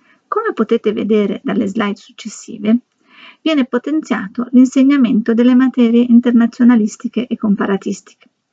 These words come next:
Viene data attenzione ai linguaggi giuridici e ai profili traduttivi del diritto in chiave europea e globale. Vengono potenziati i percorsi Erasmus,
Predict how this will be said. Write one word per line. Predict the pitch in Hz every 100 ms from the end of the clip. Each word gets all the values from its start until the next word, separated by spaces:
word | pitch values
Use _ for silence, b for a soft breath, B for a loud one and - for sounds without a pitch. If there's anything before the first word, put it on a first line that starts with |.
| B B B B B
Viene | 262 269
data | 254 269 262
attenzione | - 262 247 254 247 247
ai | 226
linguaggi | 233 226 220 208 208
giuridici | 208 214 262 294 294 320 311
e | -
ai | 226
profili | 233 240 262 220 214
traduttivi | 226 220 226 _ - 285 294 285 -
del | 254
diritto | 262 254 208 - 220 -
in | 226
chiave | 226 214 202
europea | 220 220 - 202 208 -
e |
globale. | 208 220 226 247 - _ _ _ _ _ _ _ _ _
Vengono | 254 269 269 247 269 254
potenziati | 240 226 277 294 - - 190 - - -
i | 254
percorsi | 233 - 190 185 -
Erasmus, | 226 233 226 202 - 196